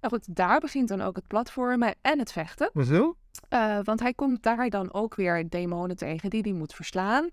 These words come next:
Speaker 1: En dat werkt met een, eh, combo van messen, magie en revolvers.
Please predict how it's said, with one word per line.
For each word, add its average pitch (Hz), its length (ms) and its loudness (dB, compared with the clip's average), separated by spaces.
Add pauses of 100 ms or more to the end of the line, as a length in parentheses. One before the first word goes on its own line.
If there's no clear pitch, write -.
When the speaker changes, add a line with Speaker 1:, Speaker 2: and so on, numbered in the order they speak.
(500)
Speaker 1:
En 214 140 2
dat 220 240 0
werkt 247 440 0
met 226 220 0
een, 208 240 0
eh, 185 320 0 (180)
combo 285 500 -2
van 190 320 -2
messen, 269 420 -2
magie 226 460 -2
en 226 200 0
revolvers. - 840 -6